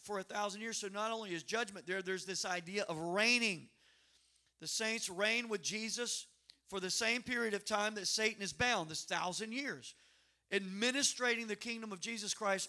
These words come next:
all across the globe, reigning over those who pass from the earth of, uh, uh, uh, reigning over those who, uh, pass from the earth, uh, of the great tribulation, uh, to the earth of the millennium. So they're,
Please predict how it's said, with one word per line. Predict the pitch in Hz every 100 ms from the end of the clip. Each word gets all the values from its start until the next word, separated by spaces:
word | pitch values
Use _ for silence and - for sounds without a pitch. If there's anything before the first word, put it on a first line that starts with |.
| -
all | 196 214 262
across | 262 - 233 208 -
the | 196
globe, | 214 247 190 143 - _ _ _
reigning | 170 214 247 262
over | 240 220
those | 202 202 208 -
who | 196
pass | 208 208 214 - - - _ _ _ _ _
from | - 214 202
the | 196 190
earth | 202 220 214 - -
of, | 180 175 165
uh, | 180 175 170 - _ _ - -
uh, | 175 165 -
uh, | 156 151
reigning | 165 214 240
over | 240 214
those | 196 202 214 -
who, | 196 -
uh, | 160
pass | 156 185 220 214
from | 220
the | 180 156
earth, | 190 214 - _ _ _ -
uh, | 165 165
of | 175
the | 170
great | 156 196 202
tribulation, | - 202 190 185 185 - 202 196 _ _ _ _ -
uh, | 156 156 135 _ _ _ _ _ _ -
to | - 202
the | 185
earth | 185 196 -
of | 165
the | 175
millennium. | 180 185 208 208 151 127 _ -
So | - 160
they're, | 170